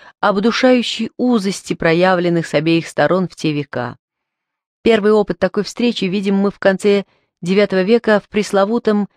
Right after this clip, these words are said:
деле патриархов Фотия и Игнатия. Он оставил на Востоке весьма печальное о себе воспоминание. Трудно проявить большее непонимание, нетерпимость, надменность,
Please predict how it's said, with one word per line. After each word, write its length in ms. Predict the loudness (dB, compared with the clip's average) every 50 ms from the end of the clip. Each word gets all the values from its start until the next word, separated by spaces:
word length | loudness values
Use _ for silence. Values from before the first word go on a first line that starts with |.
| _ _ _ _
деле 400 | -10 -2 0 2 2 2 2 0
патриархов 720 | -2 -2 -4 -4 0 0 2 2 0 -2 -4 -10 -10 -10 -16 -18
Фотия 600 | _ -12 -6 -4 -4 -4 -4 -2 -2 0 0 0
и 260 | -2 -4 -4 -4 -4 -4
Игнатия. 680 | -2 -4 -4 -4 -6 -8 -12 -14 -16 -16 -16 -16 -20 -20 _ _ _ _ _ _ _ _ _ _ _ _ _ _ _ _ _ _ _ _ _
Он 160 | -2 0 2
оставил 480 | 2 0 0 0 2 2 2 2 2 0
на 100 | 2 0
Востоке 480 | 0 0 -2 -2 -2 -2 -2 -2 -4 -6
весьма 340 | -6 -6 -6 -2 -2 -2
печальное 680 | -2 -2 -6 -8 -2 -2 0 0 2 0 0 0 0 0
о 40 |
себе 240 | -2 -2 -2 -2 -2
воспоминание. 840 | -2 -4 -8 -8 -6 -4 -4 -2 -2 -2 -2 -2 -4 -6 -8 -12 -16 _ _ _ _ _ _ _ _ _ _ _ _ _
Трудно 380 | -2 0 0 0 0 -2 -2
проявить 540 | -2 0 0 0 0 0 -2 -4 -6 -10 -14 -12
большее 460 | -6 -4 -2 -2 -2 -2 -2 -2 -2
непонимание, 640 | -2 -2 -2 -2 0 0 2 2 0 0 0 0 0
нетерпимость, 840 | -2 -2 -2 -2 -4 -4 -4 _ -6 -4 -2 -2 -4 -4 -4 -2
надменность, 800 | -2 -2 0 0 0 0 2 2 2 0 -2 -4 -6 -12 -20